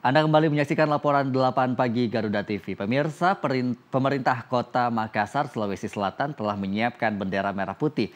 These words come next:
dengan total panjang mencapai tujuh ribu sembilan ratus meter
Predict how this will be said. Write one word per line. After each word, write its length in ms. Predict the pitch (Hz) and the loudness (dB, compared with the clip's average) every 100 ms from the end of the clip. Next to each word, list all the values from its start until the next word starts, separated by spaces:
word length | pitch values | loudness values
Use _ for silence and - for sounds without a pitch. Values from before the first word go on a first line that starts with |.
| - - | -18 -6
dengan 320 | 127 143 156 | 0 2 2
total 320 | 165 160 165 | 0 0 2
panjang 320 | 165 160 160 175 | 2 0 0 -2
mencapai 400 | 156 143 147 151 | -2 -4 -4 -4
tujuh 400 | 143 131 123 127 | 0 0 0 -2
ribu 400 | 127 127 113 135 | 0 -2 0 -4
sembilan 400 | 135 123 113 110 | -2 0 0 -2
ratus 160 | 104 - | -6 -4
meter 400 | 113 104 135 | -4 0 -2